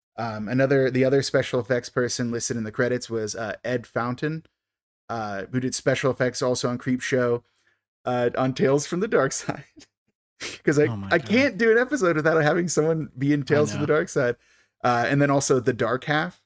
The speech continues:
Speaker 1: Like, there's a Ste-, this, an adaptation of that Stephen King book, The Dark Half, uh, which I've heard
Speaker 2: Mm-hmm.
Speaker 1: is good. I, I've never seen it. But then he also, uh,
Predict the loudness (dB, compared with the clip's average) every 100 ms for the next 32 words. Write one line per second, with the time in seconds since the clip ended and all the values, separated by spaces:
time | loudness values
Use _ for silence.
0 | _ -4 -4 -2 -4 -4 -6 -4 -6 -4
1 | -6 -6 _ -8 -2 -2 -2 -4 -4 -6
2 | -8 -10 -10 -10 -10 -10 -8 -6 -6 -6
3 | -8 -8 -6 -4 -6 -6 -10 _ _ _
4 | _ -6 -4 0 2 2 2 0 2 2
5 | 4 0 0 -2 -2 -4 -6 -6 -12 _
6 | _ _ _ _ -2 2 4 4 4 2
7 | 2 2 2 0 -2